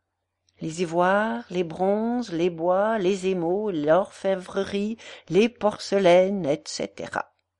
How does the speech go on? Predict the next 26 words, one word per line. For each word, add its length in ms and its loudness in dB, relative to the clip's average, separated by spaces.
Dès 240 2
que 140 0
le 160 2
juif 520 0
fut 220 -10
dans 160 0
ce 140 -10
sanctuaire, 880 -4
il 220 4
alla 280 8
droit 480 2
à 120 -2
quatre 500 -4
chefs-d'œuvre 720 2
qu'il 180 2
reconnut 540 4
pour 180 -8
les 120 0
plus 200 -8
beaux 320 0
de 100 -6
cette 240 -6
collection, 580 -4
et 120 4
de 140 -2
maîtres 580 0